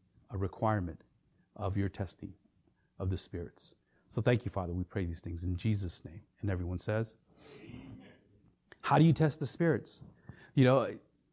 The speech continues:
the, the, the command is, is not only just for the people in Thessalonica. In Philippians chapter three, on after, you know, one of the things I want to sh-, point out to you is that Paul tells the people in Philippi, he says, "Look out for the dogs. Look out for the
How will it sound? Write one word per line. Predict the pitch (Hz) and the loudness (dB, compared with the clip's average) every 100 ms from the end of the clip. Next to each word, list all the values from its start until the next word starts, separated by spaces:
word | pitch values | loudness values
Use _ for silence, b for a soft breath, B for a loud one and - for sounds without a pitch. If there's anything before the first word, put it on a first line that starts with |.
| - - _ 156 - | -20 -20 _ -16 -2
the, | 120 139 | 4 4
the, | 131 135 135 | 8 6 6
the | 135 120 | 2 4
command | 143 147 180 147 | 6 8 8 8
is, | 117 | 6
is | 127 113 | 6 6
not | 143 151 | 8 8
only | 143 | 8
just | 120 135 | 6 4
for | 131 | 2
the | |
people | 110 135 127 | 4 4 4
in | |
Thessalonica. | 120 127 123 113 135 170 113 110 B B B B 147 | 4 2 4 4 4 4 2 0 B B B B 4
In | 123 | 8
Philippians | 143 151 - 160 120 - | 10 10 10 6 6 6
chapter | 156 147 - | 6 4 4
three, | 107 135 175 143 117 117 - - - | 0 4 6 6 4 -2 -14 -20 -2
on | - 120 113 | 4 6 4
after, | - 127 - 120 - | 6 4 4 -2 0
you | 131 | 2
know, | 113 117 131 - | 4 2 -2 -4
one | 123 135 | 2 2
of | |
the | 120 | 4
things | 131 117 | 4 4
I | |
want | 120 113 | 6 4
to | |
sh-, | - - | 0 -8
point | - 127 | -2 2
out | 127 170 | 4 2
to | 113 | 2
you | 110 - B B | 2 0 B B
is | 120 | 6
that | 123 117 | 6 8
Paul | 180 208 | 10 10
tells | - 135 | 10 6
the | 117 | 6
people | 151 135 | 4 4
in | 120 | 4
Philippi, | 190 196 131 | 6 6 6
he | 127 | 4
says, | 117 113 | 4 2
"Look | 135 180 220 | 8 8 8
out | 196 202 - | 6 4 4
for | 151 143 | 4 6
the | 131 | 8
dogs. | 120 139 175 202 113 95 98 - - b b b | 8 10 12 12 10 6 2 -2 -6 b b b
Look | 143 185 | 8 10
out | 202 196 | 10 8
for | - 151 | 8 8
the | 131 | 8